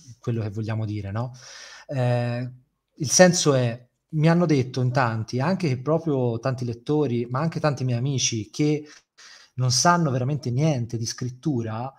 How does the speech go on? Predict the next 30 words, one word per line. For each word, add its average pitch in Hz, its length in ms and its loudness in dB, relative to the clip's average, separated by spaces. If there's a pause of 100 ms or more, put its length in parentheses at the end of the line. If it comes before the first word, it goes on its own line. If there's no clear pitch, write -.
(460)
eh, - 320 -20 (460)
in 165 100 2
tantissimi 170 560 2
mi 131 60 0
hanno 127 140 0
detto: 120 440 -6
"Cavolo, 120 360 2
però 196 520 2 (100)
questo - 300 -2
modo 160 220 6
che 127 100 -2
hai 139 120 0
di 151 100 -2
scrivere 147 840 0 (600)
mi 151 160 2
fa 175 160 6
vedere 139 640 4
le 120 100 -2
cose, 113 680 -4 (400)
cioè 151 180 2
io 170 160 6
riesco 160 380 2
a 170 80 4
visualizzarle, 113 1080 -4
riesco 131 360 -4
a - 20 -2
sentirle, 156 640 0
mi 143 120 0
sento 127 460 -2
lì." 113 280 -4